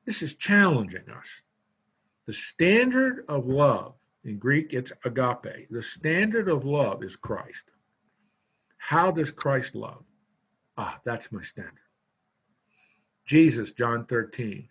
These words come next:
washed the disciples' feet 'cause he loved them. Jesus went to the cross for you and me because he loved us. What is John three sixteen? "For God so loved the world that he sent his only begotten Son."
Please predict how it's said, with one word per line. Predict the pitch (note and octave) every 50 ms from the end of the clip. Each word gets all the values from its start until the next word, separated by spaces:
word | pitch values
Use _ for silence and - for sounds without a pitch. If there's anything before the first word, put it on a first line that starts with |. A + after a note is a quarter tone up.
| _
washed | - A#2+ A2+ A#2+ B2 C3 B2+ B2+ - - -
the | B2+
disciples' | A2+ G#2+ A#2 A2 - - A2+ G#2+ G#2 - G#2 -
feet | - - - A#2+ G#2+ G2 - - -
'cause | - - G2+ F#2+
he | G#2+ G2+
loved | F#2+ G#2 G#2 G#2 G2+ - _
them. | - - - - _ _ _ _ _ _ _ _ _ _ _ _ _ _ - _ _ _ _ -
Jesus | C#3 D3 C#3+ C3 B2 B2+ B2 - -
went | C3 B2+ B2 B2+
to | -
the | A2 G2 G#2+
cross | - - - C3+ C3 A#2+ G#2 -
for | - - A2+
you | G#2+ G#2+ G#2+ A2+ G#2+
and | G#2+ G#2
me | A2 A2 A2
because | G#2 G#2 G#2 G#2 - A2+ G#2 -
he | A2 G#2
loved | F#2+ G2+ G#2 G#2 G2+ - - -
us. | - - - _ _ _ _ _ _ _ _ _ _ _ _ _ _ _ _ - _ -
What | A2+ A#2
is | A#2+
John | A2 A#2+ B2 B2 B2 B2
three | - - C3 B2
sixteen? | A#2 - - B2+ A#2 - - - B2+ A#2 G#2 F#2
"For | - - G#2
God | F#2+ A2+ A2+ A2+ A2+ G#2
so | - - - B2+ B2
loved | B2 A#2+ A2 A2+ B2 B2 B2 B2 A#2+
the | A#2 B2+
world | A#2 A#2+ B2 B2 A#2+ A#2
that | B2 B2+
he | A#2 A2
sent | - - C3 B2 A#2+
his | A2+ G#2
only | B2 A#2+ A#2+
begotten | A#2+ A2+ A2+ A2 A#2+ A#2 B2 -
Son." | A#2+ - - - G#2 G2+ - C#3+ D3